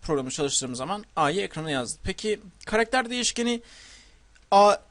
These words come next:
e, birden fazla karakteri içinde tutabiliyor mu? Gördüğünüz gibi ben buraya A B yazdım. Tekrardan programı çalıştırdığım zaman program hata verecektir. Çünkü sadece bir karakteri içinde tutabilecek.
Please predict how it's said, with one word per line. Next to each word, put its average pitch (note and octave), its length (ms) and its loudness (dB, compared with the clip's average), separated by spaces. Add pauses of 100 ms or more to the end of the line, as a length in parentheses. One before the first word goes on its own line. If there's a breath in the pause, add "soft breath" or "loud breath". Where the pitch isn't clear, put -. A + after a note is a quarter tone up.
(120)
e, D#3+ 420 -2
birden A3 300 4
fazla F#3+ 540 2
karakteri F3+ 460 -2
içinde D#3+ 400 0
tutabiliyor C#3+ 480 -4
mu? F#3 160 -8
Gördüğünüz F#3+ 260 -4
gibi F#3 80 -16
ben F#3+ 180 0
buraya G3+ 180 2
A F3 240 6
B G3+ 60 2
yazdım. D#3 440 2
Tekrardan E3 460 -4
programı D3+ 260 -6
çalıştırdığım D#3 420 -6
zaman D3 200 -4
program D3+ 280 -2
hata D3+ 320 -2
verecektir. C3+ 360 -6
Çünkü - 260 -2
sadece F#3+ 360 -2
bir A3 120 2
karakteri A2 500 -8
içinde - 300 -12
tutabilecek. - 540 -10